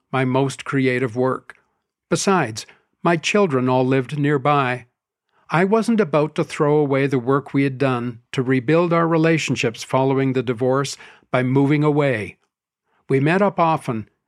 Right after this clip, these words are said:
and I followed with a father's interest and concern the ups and downs of their young lives. Apart from anything else, I just really liked them, and I wanted to be near them. As for Jean and me,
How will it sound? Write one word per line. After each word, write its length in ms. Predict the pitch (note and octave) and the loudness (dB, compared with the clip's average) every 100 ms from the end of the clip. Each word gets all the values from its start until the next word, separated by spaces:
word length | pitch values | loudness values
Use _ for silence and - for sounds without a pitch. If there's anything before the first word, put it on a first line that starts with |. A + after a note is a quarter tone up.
| - | -4
and 140 | C#3 | 0
I 120 | C#3+ | 0
followed 520 | C3+ E3+ F3+ F3+ F#3 D#3+ | 0 2 2 4 2 0
with 160 | D3 | -2
a 40 | D3 | 0
father's 460 | D#3 D#3 D3+ B2+ | 0 2 0 -2
interest 560 | - E3 E3 E3+ D#3 - | 0 -2 0 -2 -2 -2
and 200 | D#3+ D3+ | -2 0
concern 640 | D#3 D3+ - D#3 C#3+ C#3+ | 0 0 2 2 2 0
the 180 | C#3 C3 | 2 2
ups 300 | C#3+ - - | 2 -2 -4
and 160 | D3+ C#3 | -2 0
downs 400 | C3+ B2+ C3+ B2+ | 2 2 0 0
of 120 | A#2+ | -2
their 140 | B2 | 0
young 300 | B2+ B2 B2 | 0 0 0
lives. 440 | B2+ B2+ B2 A#2 A2+ - - _ _ _ - | 0 0 -2 -4 -8 -16 -20 _ _ _ -12
Apart 280 | - A3 A#3 | -6 -2 -2
from 160 | - E3 | 0 2
anything 340 | C#3+ C3 C3+ | 2 2 2
else, 360 | D3+ D3 - - _ _ _ _ E3+ | 2 2 -2 -10 _ _ _ _ -2
I 100 | F#3+ | 0
just 280 | F#3+ - | 0 0
really 220 | D3 C#3 B2 | 0 2 2
liked 360 | C3 C#3+ - | 2 0 -4
them, 220 | A2 G2 _ _ _ - | -8 -8 _ _ _ -4
and 140 | C#3+ | 0
I 80 | D#3 | 2
wanted 320 | D3+ E3 E3 | 2 2 2
to 80 | D3 | 0
be 100 | C#3 | 0
near 240 | C3+ C#3 C3 | 2 2 0
them. 320 | A2 G2+ - _ _ _ _ _ _ _ - _ _ - | -2 -8 -14 _ _ _ _ _ _ _ -20 _ _ 0
As 160 | D3+ | 0
for 160 | - C#3 | 2 -2
Jean 320 | B2 G3+ G#3+ | 0 2 2
and 120 | C3+ | 0
me, 340 | A#2+ B2 D3+ | 0 -2 -4